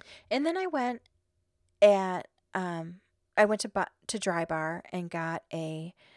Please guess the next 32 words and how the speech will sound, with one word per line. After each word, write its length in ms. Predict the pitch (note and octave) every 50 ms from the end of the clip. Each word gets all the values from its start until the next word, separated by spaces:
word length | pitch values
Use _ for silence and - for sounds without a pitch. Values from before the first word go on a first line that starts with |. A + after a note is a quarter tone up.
| - - _ _ _ _ _ _ -
um, 300 | - E3+ D#3+ D3+ D#3+ D#3+
blowout. 580 | D#3+ F3+ F3+ E3 D#3 C3 C3+ D3+ D#3+ G3 - _ _ _ _ - - - _ -
And 120 | B3 E4
I've 100 | F4+ F4+
talked 260 | - - G4+ G4 -
about 200 | F4+ F4 C#4+ A3+
Dry 240 | - G3+ F3+ F3+ F3+
Bar 380 | F3+ F3 E3+ E3+ - - F#3+ _ _ -
before 480 | F#3 F3 - - F3 E3 D#3+ D#3+ E3+
on 180 | - E3+ E3+ E3+
the 280 | E3 D#3+ D#3+ D#3+ F3 -
show. 460 | - - - E3 D3 C#3+ D3+ G3 G3 _ _ _ _ - - - - - - - -
For 120 | - B3+
forty 360 | A#3+ - - C4+ C4+ C#4+ D4+
bucks, 380 | - A#3 G#3+ G#3 - - - -
you 60 | G3+
can 160 | G3 - F#3+
get 140 | F#3 F#3+ F#3
a 60 | F#3
wash 340 | F3+ F3 E3+ E3 E3+ - -
and 140 | G3+ F#3+ F3+
style. 560 | - - D3+ D3+ D3 D3 D3 D3 D3+ D#3 E3 _ _ _ - - - - - _ -
And 100 | A#3 B3+
I 80 | C4
wanted 480 | C4 B3+ C4 C4 C#4+ D4+ D#4+ D#4+ D#4 D4 _ _ _ _ _ -
to 280 | - - A3+ G#3+ G#3+ G3+
have 240 | F#3 F#3+ G3 G3
a 40 | G3
style 460 | F#3+ - - F#3 F#3 F3+ F3+ F3 E3+
that 180 | F3 - - -
lasted 520 | E3+ F3 E3+ F#3 F#3 - - - F3+ E3+
me 400 | E3+ E3+ E3 E3 E3 E3 F3 F#3